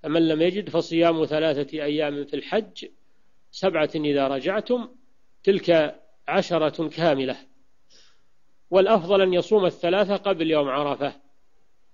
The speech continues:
أن يصوم الثلاثة قبل يوم عرفة، وإن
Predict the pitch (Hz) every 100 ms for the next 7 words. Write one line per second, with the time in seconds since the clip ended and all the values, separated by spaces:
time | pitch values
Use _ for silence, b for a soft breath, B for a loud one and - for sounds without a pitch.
0 | - - - 143 147 147 185 175 165 160
1 | 147 160 160 190 - - - - - -
2 | - 175 165 156 139 123 131 117 113 -
3 | - - - - - - - - - -
4 | 165 185 196 185 175 151